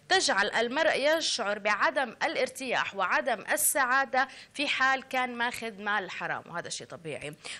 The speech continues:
وبهذا الاكتشاف يكاد يكون العلماء أجابوا عن السؤال الأزلي اللي دائمًا بنسمعه، وهو: "هل يشتري المال السعادة؟" فوفقًا للعلماء تعتمد الإجابة على الطريقة اللي رح تكسب فيها أنت هاي الثروة أكيد.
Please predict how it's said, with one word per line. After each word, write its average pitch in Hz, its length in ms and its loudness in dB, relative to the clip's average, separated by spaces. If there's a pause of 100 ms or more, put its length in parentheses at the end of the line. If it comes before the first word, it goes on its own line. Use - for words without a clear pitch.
وبهذا 294 340 4
الاكتشاف 302 640 0
يكاد 294 380 4
يكون 247 220 -2
العلماء 240 600 2
أجابوا 285 480 2
عن 277 360 0
السؤال 302 800 4
الأزلي 240 800 0 (280)
اللي 233 140 -2
دائمًا 320 320 2
بنسمعه، 233 600 0
وهو: 220 440 2 (260)
"هل 294 420 2
يشتري 233 1000 0
المال 262 380 0
السعادة؟" 277 840 4 (320)
فوفقًا 320 500 2
للعلماء 269 840 2
تعتمد 269 500 0
الإجابة 277 420 0
على 226 180 4
الطريقة 269 460 -2
اللي 247 340 2
رح 262 120 2
تكسب - 380 0
فيها 262 400 0
أنت 262 160 -4
هاي 233 400 0
الثروة 147 460 -6
أكيد. 135 520 -6